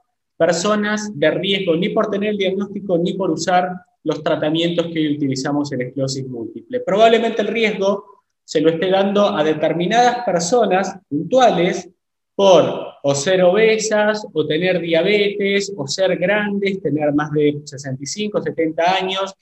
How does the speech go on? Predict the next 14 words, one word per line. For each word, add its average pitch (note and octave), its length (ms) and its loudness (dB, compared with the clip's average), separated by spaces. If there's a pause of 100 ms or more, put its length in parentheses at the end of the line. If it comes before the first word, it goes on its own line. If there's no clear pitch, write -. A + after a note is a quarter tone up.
(360)
pero G3 520 0
de D3+ 100 0
vuelta, F3+ 360 2
ahí F#3 160 0
entramos A3 540 -2
en D3+ 120 -4
factores G3+ 380 -2
de F#3 80 0
riesgo G#3 400 -6
que F#3 80 -4
hoy F#3+ 240 -6
conocemos F3+ 760 -4
en E3 200 -6
general F#3 680 0